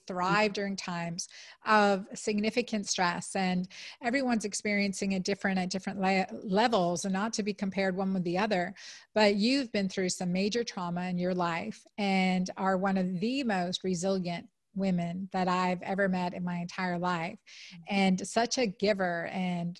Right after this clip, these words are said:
Speaker 1: you know, leader to help others along in their journeys in so many ways, from health. I mean,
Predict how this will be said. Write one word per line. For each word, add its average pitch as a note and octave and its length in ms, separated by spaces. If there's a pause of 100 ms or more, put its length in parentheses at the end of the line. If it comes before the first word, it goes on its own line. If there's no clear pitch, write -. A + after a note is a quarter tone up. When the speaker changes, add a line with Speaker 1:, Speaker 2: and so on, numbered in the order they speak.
(280)
Speaker 1:
you G#3 60
know, F#3 200
leader F#3 800
to G#3 100
help G3+ 220 (160)
others G3 400
along F3+ 320
in F3+ 100
their F#3 160
journeys F#3 520
in F3+ 100
so B3+ 200
many A#3+ 220
ways, E3+ 320
from E3+ 240 (320)
health. F#3 260
I - 40
mean, F3+ 280